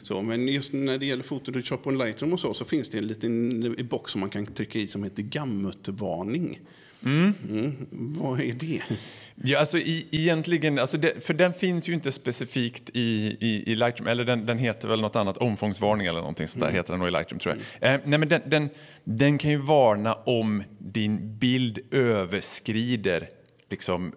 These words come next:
Speaker 2: profilens färgförmåga. Och profilens färgförmåga är ju egentligen en sanning med modifikation, för det handlar ju om printen och papprets förmåga att återge färg. Ehm,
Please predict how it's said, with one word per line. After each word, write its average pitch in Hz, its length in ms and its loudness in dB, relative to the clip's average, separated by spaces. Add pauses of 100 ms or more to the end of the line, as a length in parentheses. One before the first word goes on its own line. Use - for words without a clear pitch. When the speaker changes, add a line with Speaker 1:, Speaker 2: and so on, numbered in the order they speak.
(140)
Speaker 2:
profilens 87 800 -2
färgförmåga. 101 640 -2
Och - 160 -6
profilens 87 500 -6
färgförmåga 92 520 -2
är 87 40 0
ju 85 80 -4
egentligen 85 300 -6
en 85 60 -8
sanning 90 440 -4
med 90 260 -4
modifikation, 101 720 -2
för 92 60 -6
det 90 80 -2
handlar 95 220 -2
ju 90 40 -2
om 87 60 -6
printen 90 520 -4
och 82 120 -8
papprets - 760 -4
förmåga 82 440 -2
att - 80 -6
återge - 340 -10
färg. - 300 -6 (560)
Ehm, 95 300 2